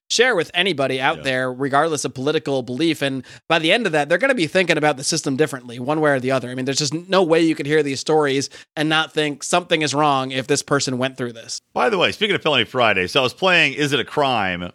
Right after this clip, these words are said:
Speaker 2: with, uh, John, obviously, and I t-, totally forgot 'cause Dan Smots did the theme song for it.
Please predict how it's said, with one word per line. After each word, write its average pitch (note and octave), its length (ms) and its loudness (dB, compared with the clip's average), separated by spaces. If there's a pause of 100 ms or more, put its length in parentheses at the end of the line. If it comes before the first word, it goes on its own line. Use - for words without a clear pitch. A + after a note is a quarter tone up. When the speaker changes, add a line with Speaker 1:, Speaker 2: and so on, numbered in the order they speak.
Speaker 2:
with, G2 260 -6
uh, E2 520 -4
John, F2 560 -8
obviously, E2 500 -8 (280)
and F3 140 -2
I G#3 140 2
t-, - 80 -6 (140)
totally A#3 300 0
forgot F#3 300 0
'cause A2+ 140 -4
Dan F3 220 0
Smots D3+ 360 -2
did B2 140 -6
the G2+ 120 -2
theme D#3+ 280 -2
song F2+ 300 -6
for F2+ 280 -6
it. F#2+ 80 -10